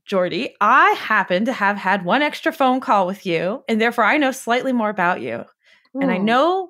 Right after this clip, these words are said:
Speaker 2: Come
Speaker 1: that
Speaker 2: on.
Speaker 1: you're, <laughs> I'm g-, I'm gonna mine the dregs of any conversation, anything I know. So you mentioned liking,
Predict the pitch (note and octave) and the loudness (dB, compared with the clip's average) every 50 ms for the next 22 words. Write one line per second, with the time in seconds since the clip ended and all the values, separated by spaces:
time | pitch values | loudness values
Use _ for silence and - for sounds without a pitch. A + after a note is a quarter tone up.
0 | _ _ - E4+ D#4 B3+ G3+ F#3+ G#3 G3+ A3+ A#3+ A#3+ - _ _ _ _ _ _ | _ _ -6 -2 0 0 0 0 0 0 0 0 -2 -4 _ _ _ _ _ _
1 | _ _ - - B3 A3+ G#3 G3+ C#4 C4+ A#3 D4 D#4 C#4 B3+ A3 B3+ C4+ C4 - | _ _ -8 -4 -2 -2 2 2 2 4 4 4 4 4 4 4 4 2 2 0
2 | - - C4 C4 D4+ C#4 C4 B3 G#3+ D4 C4+ C4 A#3+ G3 G3+ G#3 A3+ B3 C4 C4+ | -2 -4 0 2 4 4 4 2 2 0 0 0 0 -2 -4 -2 0 2 4 4
3 | C#4 D4+ D4+ D4 D4+ G3+ F#3 F3+ A#3 A3 A3 A#3+ G3+ G3+ F#3 F3 G3 G3 - F#3 | 2 2 0 0 0 -2 -2 -4 -4 0 0 0 0 0 -2 -4 -4 -4 -2 -2
4 | F3 - - F#3+ G3+ G3+ A3 A3+ A3+ A3 - - C4 A#3+ A3 A3 A#3 A3+ - A3+ | -4 -4 -4 -4 -4 -2 -2 -2 -2 -4 -4 0 0 2 2 2 0 0 0 -2
5 | G#3 G#3+ G#3+ - - B3+ B3 - - - A3 A3+ B3 B3+ B3 B3 A#3 A3 A3 - | -2 -2 -2 -2 -2 -2 -2 -4 -4 -4 -2 0 0 0 0 0 -2 -2 -2 -2
6 | - E3+ - _ _ _ _ _ - _ _ _ _ _ - - - - E4 C#4 | -4 -8 -10 _ _ _ _ _ -20 _ _ _ _ _ -20 -8 -2 2 4 4
7 | G#3+ D#3 G#2+ G#2 - _ _ _ _ _ _ _ _ _ _ _ _ _ _ _ | 4 2 0 -6 -12 _ _ _ _ _ _ _ _ _ _ _ _ _ _ _
8 | _ _ _ - A3 B3 C#4 C#4+ C4+ C4 C4 B3 - C4 B3 G#3+ A3 G3 G3 G3 | _ _ _ -4 -2 0 0 2 2 0 0 -2 -2 -2 -4 -2 -2 0 0 0
9 | F#3+ G3+ G3+ - A#3 A#3+ B3+ C4+ D4+ E4+ F4+ | 0 -2 -4 -4 -2 -2 0 -2 -2 -4 -6